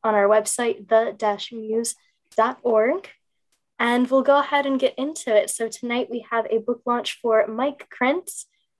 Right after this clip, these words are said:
and here with us is also Kelly Sokol, who will be introducing Mike. Uh, she's one of our teachers at the Muse. She teaches the fiction studio and is the author of the novel, The Unprotected.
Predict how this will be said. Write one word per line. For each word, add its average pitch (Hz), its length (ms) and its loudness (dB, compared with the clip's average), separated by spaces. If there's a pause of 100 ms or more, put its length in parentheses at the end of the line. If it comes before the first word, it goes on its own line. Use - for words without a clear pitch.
(120)
and 226 400 2 (440)
here 262 180 4
with 254 180 0
us 247 280 -4
is 233 200 0
also 214 360 2
Kelly 294 340 -4
Sokol, 269 440 0
who 254 120 -2
will 226 140 4
be 214 280 -2
introducing 240 760 -2
Mike. 233 380 -2 (360)
Uh, 208 140 2
she's 226 300 -4
one 240 120 -2
of 233 140 -2
our 220 180 4
teachers 262 420 -6
at 233 120 -4
the 240 80 -6
Muse. 254 340 -4 (240)
She - 180 -8
teaches 233 440 -6
the 208 120 0
fiction 269 380 -4
studio 285 540 2
and 233 100 -4
is 220 240 0
the 226 140 0
author 220 240 -2
of 214 140 -8
the 220 60 -10
novel, 214 380 0
The 208 220 -10
Unprotected. 240 680 -10